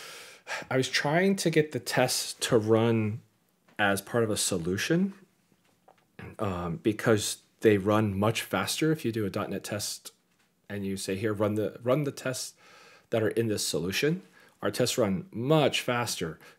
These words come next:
'cause it doesn't, like, start the dot net test process and then load the assembly, and then it's like, it just starts up once, does all the loading, and then runs everything. It's,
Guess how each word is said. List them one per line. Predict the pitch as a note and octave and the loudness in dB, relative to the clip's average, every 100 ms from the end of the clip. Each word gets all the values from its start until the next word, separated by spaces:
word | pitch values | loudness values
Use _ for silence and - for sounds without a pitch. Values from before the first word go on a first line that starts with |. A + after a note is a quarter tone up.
| - | -6
'cause | G#2 | -2
it | G#2 | 2
doesn't, | A#2+ A#2+ G#2+ | 2 2 0
like, | G2+ F#2+ | -2 -2
start | - - G#2+ G#2 | -2 2 2 0
the | F#2+ | 0
dot | G#2 - | -2 -2
net | G2+ - | -4 -4
test | - F#2+ - | -4 -6 -2
process | A2+ - B2 A2 | -2 0 -2 -2
and | G2 | -2
then | F#2 E2 | -2 -2
load | E2+ F#2 | -2 -2
the | F2+ | -2
assembly, | E2+ G2+ F2+ F#2 F2+ | -2 -2 -2 0 -2
and | F2+ | -2
then | F#2 | -4
it's | G2 E2+ | -4 -4
like, | E2 - - | -8 -10 -12
it | G2 | -8
just | - - - | -8 -8 -8
starts | - A2 A2+ | 2 2 2
up | G#2 | 0
once, | G#2+ A2 - | 0 0 -2
does | - A2 G#2+ | -2 0 2
all | G2 | 0
the | F#2 | 2
loading, | G2+ G2+ | 2 2
and | G2 | 0
then | F2 | 0
runs | E2+ F#2 E2+ | 0 0 -2
everything. | D#2 D2+ | -6 -8
It's, | D2+ | -12